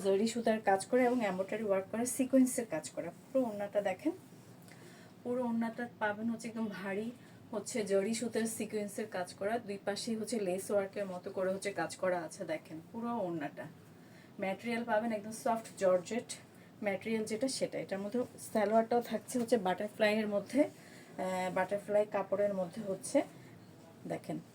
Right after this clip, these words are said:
নিচের প্যানেলটাতে হচ্ছে ডাবল লেয়ারের হচ্ছে আপনার কাজ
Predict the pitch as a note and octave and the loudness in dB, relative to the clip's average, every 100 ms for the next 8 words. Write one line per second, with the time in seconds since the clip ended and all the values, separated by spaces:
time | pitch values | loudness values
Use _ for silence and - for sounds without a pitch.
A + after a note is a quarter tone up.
0 | - G3+ G#3 A#3 A3 G3 G#3+ A3 G#3+ A#3+ | -6 -2 4 4 4 2 2 2 2 2
1 | A#3 G3 C#4 D#4+ - - - F3+ F#3 F#3 | 2 0 0 -2 -6 -20 -12 2 4 6
2 | G#3+ G#3+ F#3+ F#3 G3+ G#3 F3+ - - C#4+ | 6 6 8 8 6 2 0 2 2 4
3 | A#3 - A3 - - - - F3+ | 2 0 -4 -6 -14 -8 0 0